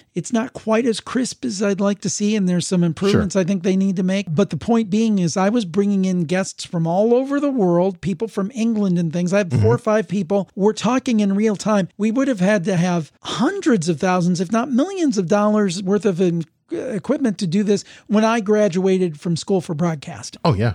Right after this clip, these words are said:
Speaker 2: And you have Get Vocal, which is free.
Speaker 1: Yeah, yeah.
Speaker 2: <laughs> I mean, it's, um, it's astounding. So that, that's what I'm saying is, is if you take all this ability, you know, it's kinda like all the highways have been laid. It's very easy to transport goods across the, uh, interstates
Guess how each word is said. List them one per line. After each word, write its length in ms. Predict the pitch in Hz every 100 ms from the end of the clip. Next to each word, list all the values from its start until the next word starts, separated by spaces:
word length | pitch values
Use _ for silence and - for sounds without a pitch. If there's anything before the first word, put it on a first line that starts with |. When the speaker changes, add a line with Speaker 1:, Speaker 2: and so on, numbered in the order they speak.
| -
Speaker 2:
And 120 | 135
you 80 | 151
have 160 | 156 -
Get 160 | 139
Vocal, 400 | 101 143 190 82
which 160 | 87 98
is 80 | 90
free. 340 | 185 196 - -
Speaker 1:
Yeah, 160 | 196 165
yeah. 120 | 220 202
Speaker 2:
<laughs> 40 | 147 -
I 80 | 180 -
mean, 320 | 220 214 226 -
it's, 380 | - - - - -
um, 580 | 131 120 110 104 101 - -
it's 500 | - - - 147 -
astounding. 420 | - 156 135 98
So 120 | -
that, 200 | 127 107
that's 220 | 139 135
what 60 | 120
I'm 100 | 95
saying 200 | 98 85
is, 160 | 90
is 240 | 98 107 110
if 80 | 107
you 100 | 135
take 340 | - 131 196 -
all 300 | 123 139 160
this 240 | 151 -
ability, 680 | 107 98 143 143 95 80 98 _ -
you 100 | 127
know, 300 | 110 - 139 - - - -
it's 160 | - -
kinda 220 | 170 160
like 180 | 147 123
all 160 | 135
the 80 | 120
highways 460 | 104 143 131 107 110
have 80 | 92
been 320 | 101 95 82 - - -
laid. 440 | 110 190 120 95 -
It's 160 | 113
very 180 | 147 139
easy 240 | 139 135
to 40 | 110
transport 460 | - 135 - 101
goods 240 | 139 139 98
across 280 | - 104 -
the, 160 | 95 92
uh, 40 |
interstates 640 | 127 127 101 - 73 -